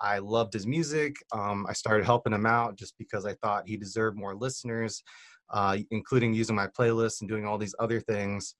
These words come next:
Um, and then I got his music video placed on a large social media channel.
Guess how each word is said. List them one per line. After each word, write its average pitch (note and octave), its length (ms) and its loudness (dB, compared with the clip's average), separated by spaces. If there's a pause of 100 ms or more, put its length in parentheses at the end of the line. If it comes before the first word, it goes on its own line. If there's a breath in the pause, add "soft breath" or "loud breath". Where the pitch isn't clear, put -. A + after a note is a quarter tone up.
(380 loud breath)
Um, G#2 340 4
and G#2+ 140 2
then G#2 460 0 (220)
I A#2 100 0
got A#2+ 260 4
his A2 300 -2
music D#3+ 320 0
video A#2+ 260 2
placed A#2+ 420 0
on A2 140 -2
a G2+ 60 -4
large A2 400 2
social A#2 300 -2
media B2 300 -2
channel. C#3+ 480 -2